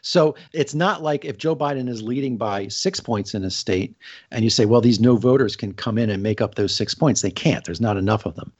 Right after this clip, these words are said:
Those voters can come in and make up one point, and then if you add on a couple points of potential polling error for other things, then a three-point margin probably is, is still too, too close to, to call it. But a six or seven point margin,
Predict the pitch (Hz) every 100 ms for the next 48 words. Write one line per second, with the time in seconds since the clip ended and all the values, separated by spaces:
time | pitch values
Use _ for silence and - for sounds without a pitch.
0 | - - 113 98 135 120 - 107 - 117
1 | 107 98 104 101 98 107 139 135 104 95
2 | - 101 107 95 - 107 104 98 98 -
3 | - - - 123 110 - 117 113 113 -
4 | _ - - 113 110 - 120 113 113 113
5 | 101 92 113 - 160 127 104 98 92 -
6 | _ - - - 131 110 90 - - -
7 | 170 185 123 - 104 104 117 101 113 104
8 | 98 90 - _ _ _ _ - 113 92
9 | - 143 101 - - 107 - - 175 139
10 | 131 - 151 - 107 98 - 98 92 -
11 | - 101 - 202 156 110 - _ _ _
12 | 120 110 - 156 117 - 156 160 127 127
13 | 104 104 101 107 101